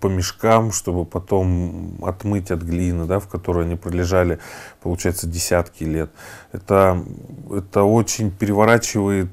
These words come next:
э, мышление, очень переворачивает мнение о Великой Отечественной войне в целом, потому что то, что одно дело смотреть по телевизору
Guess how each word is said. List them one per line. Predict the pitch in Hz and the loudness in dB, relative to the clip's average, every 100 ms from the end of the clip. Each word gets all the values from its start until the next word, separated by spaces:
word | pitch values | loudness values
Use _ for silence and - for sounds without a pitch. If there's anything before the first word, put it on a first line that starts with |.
| - | -8
э, | 92 95 | -4 -2
мышление, | 95 101 - 107 110 104 98 90 85 | 0 -4 -2 2 2 2 0 0 0
очень | 92 95 - | 0 -4 -10
переворачивает | 92 95 92 101 104 - 95 92 | -6 -2 2 2 2 0 -4 -2
мнение | 98 101 95 92 | -2 -2 -2 0
о | |
Великой | 90 92 90 | 0 -2 -4
Отечественной | 87 90 - 95 92 | -4 -6 -6 -4 0
войне | 101 104 98 78 - - - - | 0 0 -2 -4 -10 -20 -20 -18
в | - | -4
целом, | - 104 87 | 2 2 2
потому | 80 87 95 | -2 -4 -2
что | 95 - 95 - | -4 -6 -12 -4
то, | 107 | 0
что | 107 - 113 95 - - - _ - - | 0 2 2 2 -4 -20 -20 _ -20 -8
одно | - 110 151 | 2 6 6
дело | 139 143 123 | 8 8 8
смотреть | - 120 117 123 - | 4 0 2 0 0
по | |
телевизору | 110 127 156 170 120 80 | 0 2 4 4 4 2